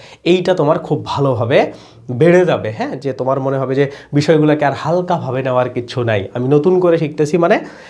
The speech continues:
আমি এগুলাকে খুবই ভালো করে শিখব। আমরা যখন প্রথমবার কোনো জিনিসকে শিখি, ওইটাকে খুবই মানে মনোযোগ দিয়ে আমরা ওই জিনিসটার প্রতি আকর্ষণ, মানে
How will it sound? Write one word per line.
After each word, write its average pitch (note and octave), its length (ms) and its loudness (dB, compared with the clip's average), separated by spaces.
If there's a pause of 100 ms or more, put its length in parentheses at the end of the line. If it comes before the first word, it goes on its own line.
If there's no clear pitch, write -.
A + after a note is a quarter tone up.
(120)
আমি D3+ 220 4
এগুলাকে D3 360 2
খুবই D3+ 280 -4
ভালো C3 340 -4
করে A#2 200 -6
শিখব। - 420 -10 (600)
আমরা - 180 4
যখন B3+ 220 2
প্রথমবার A#3+ 560 0
কোনো G#3+ 200 0
জিনিসকে C3+ 440 -2
শিখি, C3+ 340 -2
ওইটাকে B2+ 420 0
খুবই A#3 760 2 (340)
মানে C3 240 4
মনোযোগ F3+ 640 2
দিয়ে C3+ 160 2
আমরা C3 220 0
ওই B2+ 140 0
জিনিসটার B2 380 -4
প্রতি A2+ 220 -4
আকর্ষণ, B2 520 -2
মানে A#2+ 260 2